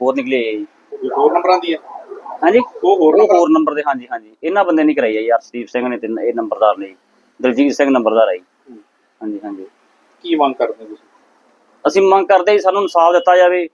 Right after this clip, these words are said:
Speaker 1: ਦੋਸ਼ੀਆਂ ਨੂੰ ਸਖਤ ਤੋਂ ਸਖਤ ਸਜ਼ਾ ਹੋਵੇ ਜੀ, ਤੇ ਸ-, ਸਾਡੀ ਜਮਾਂਬੰਦੀ ਉੱਤੇ ਉੱਤੋਂ ਖਾਰਜ ਕੀਤੀ ਜਾਵੇ ਜੀ, ਜ਼ਮਾਨਤ ਖਾ-, ਖਾਰਜ ਕੀਤੀ ਜਾਵੇ ਜੀ। ਹਾਂਜੀ, ਹਾਂਜੀ।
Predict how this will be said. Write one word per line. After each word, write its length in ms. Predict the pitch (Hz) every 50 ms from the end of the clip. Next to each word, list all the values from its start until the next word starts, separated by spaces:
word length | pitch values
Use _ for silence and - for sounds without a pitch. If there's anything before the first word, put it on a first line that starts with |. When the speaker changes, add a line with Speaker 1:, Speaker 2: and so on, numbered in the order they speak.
| _ _ -
Speaker 1:
ਦੋਸ਼ੀਆਂ 300 | 160 170 160 - 185 185
ਨੂੰ 60 | 180
ਸਖਤ 200 | 160 - - 170
ਤੋਂ 240 | 156 - 170 185 175
ਸਖਤ 140 | 175 175 160
ਸਜ਼ਾ 280 | - 151 139 131 151 175
ਹੋਵੇ 180 | 180 160 147
ਜੀ, 160 | 139 131 127 _ _ _ _ _ _ _ _ _ _ _ _ _ _ _ _ _ _ _ _ _ - _ _ _ _ _ -
ਤੇ 80 | - 143
ਸ-, 100 | 139 -
ਸਾਡੀ 380 | - _ - 147 160 156 175 -
ਜਮਾਂਬੰਦੀ 440 | - 165 180 190 180 175 165 160 143 _ _ -
ਉੱਤੇ 260 | 156 156 156 - 165 160
ਉੱਤੋਂ 380 | 156 160 - 165 160 151 135 131 - - _ _ _ _ -
ਖਾਰਜ 240 | - 139 135 127 147
ਕੀਤੀ 260 | 139 151 151 156 147
ਜਾਵੇ 240 | 156 147 143 147 143
ਜੀ, 120 | 131 127 _ _ _ _ _ _ _ _ _ _ _ _ 123 123
ਜ਼ਮਾਨਤ 340 | 131 131 147 147 143 147 147
ਖਾ-, 180 | 151 135 - -
ਖਾਰਜ 220 | - 139 113 117
ਕੀਤੀ 220 | 113 113 - 123 113
ਜਾਵੇ 220 | 120 113 110 110
ਜੀ। 80 | 107 107 _ _ _ _ _ _ _ _ _ _ _ _ _ _ - 123
ਹਾਂਜੀ, 160 | 120 113 120
ਹਾਂਜੀ। 280 | 127 120 113 110 107